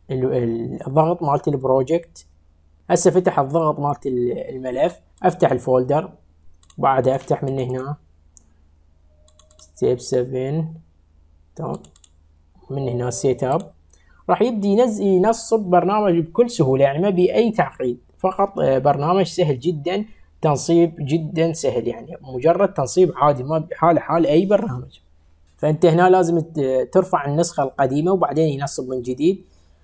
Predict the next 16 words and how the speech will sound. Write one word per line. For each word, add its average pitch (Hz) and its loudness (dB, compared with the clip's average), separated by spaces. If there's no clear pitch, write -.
انت، 196 4
آه، 170 6
راح 160 4
تطلع 165 0
لك 143 -2
next 147 -4
وتنصبه 175 2
بكل 151 -2
سهوله. 120 0
ان 185 4
شاء 220 4
الله 208 6
استفاديتوا 170 2
من 160 0
هاي 151 4
ال-، 135 0